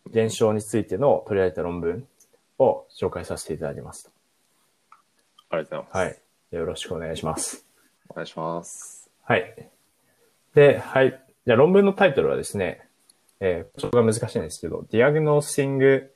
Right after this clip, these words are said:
Speaker 1: えー、Sample Ratio Mismatch in Online Controlled Experiments、えー、Taxonomy and Rules of、えー、Science for Practitionersという論文です。長いですね。
Speaker 2: 長いですね。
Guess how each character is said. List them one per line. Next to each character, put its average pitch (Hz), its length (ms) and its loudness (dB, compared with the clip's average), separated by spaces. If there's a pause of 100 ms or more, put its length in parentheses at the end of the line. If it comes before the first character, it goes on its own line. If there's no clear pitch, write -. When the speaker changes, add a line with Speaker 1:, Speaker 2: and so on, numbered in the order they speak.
(500)
Speaker 1:
え 110 140 -2
ー、 - 0 -
Sample 123 360 2
Ratio 120 200 0
Mismatch 117 580 -4
in 92 280 -8
Online 107 340 -4
Controlled 104 520 -2
Experiments、 87 840 -6 (220)
え 92 140 -10
ー、 - 20 -14
Taxonomy 95 840 -4
and 92 220 -4
Rules 104 420 2
of、 107 160 2 (540)
え 95 160 2
ー、 - 0 -
Science 101 420 -2
for 90 480 6 (920)
Practitioners 82 920 -6 (140)
と 78 140 -4
い 64 100 -10
う 76 40 -8
論 85 180 -2
文 78 100 -6
で 78 80 -8
す。 - 200 -10
長 87 220 0
い - 20 -8
で 67 80 -12
す - 120 -8
ね。 98 220 -4 (1080)
Speaker 2:
長 90 200 -8
い 78 40 -6
で - 20 -20
す - 140 -20
ね。 - 120 -20